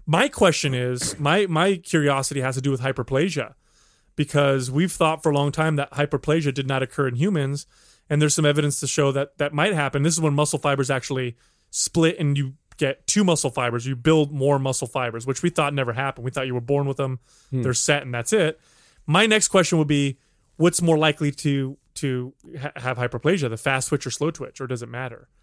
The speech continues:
Speaker 1: You know, if you're gonna build more and more muscle fibers, um, where's that coming from?
Speaker 2: Hmm.
Speaker 1: My guess would be fast
Speaker 2: Fast
Speaker 1: twitch.
Speaker 2: twitch, yeah, my, my guess, too.
Speaker 1: Because hypertrophy, you know, hypertrophy benefits explosive power far more than it does endurance.
Speaker 2: Mm-hmm.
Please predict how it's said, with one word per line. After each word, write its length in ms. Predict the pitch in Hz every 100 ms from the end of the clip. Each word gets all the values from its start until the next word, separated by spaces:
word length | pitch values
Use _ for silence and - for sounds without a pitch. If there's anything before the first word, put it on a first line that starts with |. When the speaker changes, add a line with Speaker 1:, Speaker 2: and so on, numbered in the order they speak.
| _ _ -
Speaker 1:
You 80 | 135
know, 200 | 127 -
if 200 | 127 -
you're 100 | 160
gonna 200 | 156 143
build 360 | 123 156 156
more 140 | 147 143
and 60 | 135
more 140 | 135
muscle 260 | 147 180 151
fibers, 560 | 135 123 123 120 - - _ _ _ -
um, 380 | 131 123 120 - 359
where's 280 | 156 147 143
that 140 | 135
coming 260 | - 156 147
from? 300 | - 117 117 _ _
Speaker 2:
Hmm. 200 | 127 131
Speaker 1:
My 180 | 160 160
guess 420 | 131 175 202 190
would 120 | 165
be 100 | 147 139
fast 80 | 147 123
Speaker 2:
Fast 60 | 113
Speaker 1:
twitch. 420 | 156 139 127 -
Speaker 2:
twitch, 40 | 113
yeah, 260 | 107 107
my, 160 | 110 110
my 360 | 107 101 110 110
guess, 260 | 98 98
too. 100 | 165
Speaker 1:
Because 360 | 156 156 170 143
hypertrophy, 800 | 156 156 190 190 175 - 156 170
you 200 | 147 160
know, 100 | 139
hypertrophy 800 | 135 - 185 - 151 151 135 127 _ _ _ 143
benefits 680 | 131 170 156 156 139 - - _ _ _ -
explosive 640 | - - 165 156 147 139
power 380 | - 143 139 127
far 300 | - 147 139
more 200 | 139 135
than 80 | 127
it 20 |
does 180 | 123 120
endurance. 600 | 113 107 110 101 - -
Speaker 2:
Mm-hmm. 260 | 113 104